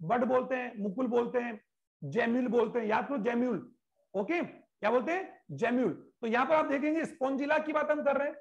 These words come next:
इनके अंदर जो अंतमुकुल जो बनता है उसे हम बड भी कहते हैं और जैम्यूल कहते हैं। क्या बोलते हैं, जैम्यूल, यानी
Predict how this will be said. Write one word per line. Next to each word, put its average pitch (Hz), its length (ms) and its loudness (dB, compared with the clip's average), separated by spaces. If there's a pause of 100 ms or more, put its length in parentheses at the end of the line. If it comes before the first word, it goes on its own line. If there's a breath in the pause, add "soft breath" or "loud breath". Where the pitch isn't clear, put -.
(240)
इनके 269 300 -2
अंदर 311 220 0
जो 330 60 -2
अंतमुकुल 302 520 2
जो 311 80 -2
बनता 254 260 0
है - 240 -4 (260)
उसे 247 180 -4
हम 254 100 0
बड 233 160 0
भी 302 120 0
कहते 294 260 -2
हैं 311 60 -4
और 240 220 -2
जैम्यूल 220 340 2
कहते 123 240 -8
हैं। 127 100 -18 (600)
क्या - 340 -6
बोलते 240 220 -2
हैं, - 360 -10 (240)
जैम्यूल, 185 580 -4 (1160)
यानी 262 340 0